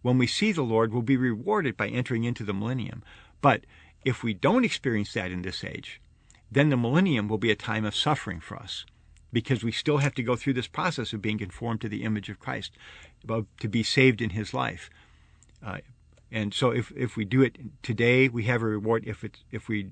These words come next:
don't, if we're not faithful to the Lord in this age, then the millennium becomes a time of discipline for us so we can enter into the Lord's presence in eternity. Everyone, every believer is going to have this experience. It's a question of when. Okay, that's Romans, uh, chapter five, verses nine and ten.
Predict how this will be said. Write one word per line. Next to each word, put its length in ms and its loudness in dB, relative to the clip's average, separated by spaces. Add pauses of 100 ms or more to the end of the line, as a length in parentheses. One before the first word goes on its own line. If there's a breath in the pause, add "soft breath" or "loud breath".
(220)
don't, 320 6
if 120 -8
we're 80 -4
not 240 4
faithful 340 0
to 120 -6
the 100 -6
Lord 200 -2
in 100 -2
this 180 -8
age, 240 -6 (280 loud breath)
then 160 4
the 60 4
millennium 380 6
becomes 300 0
a 60 -2
time 260 0
of 80 -4
discipline 440 0
for 280 -6
us 140 -8 (240 loud breath)
so 180 0
we 160 2
can 240 -4
enter 280 -2
into 360 2
the 60 -6
Lord's 240 -4
presence 400 -8
in 80 -8
eternity. 480 -10 (680 loud breath)
Everyone, 460 4
every 180 2
believer 300 0
is 60 -6
going 160 -2
to 80 0
have 220 -2
this 160 -6
experience. 540 -4
It's 200 -10
a 40 -10
question 440 -4
of 140 -10
when. 300 -8 (280)
Okay, 120 -8
that's 200 -2
Romans, 340 -2
uh, 180 -4
chapter 280 -6
five, 280 -2
verses 280 -12
nine 200 -4
and 120 -14
ten. 240 -10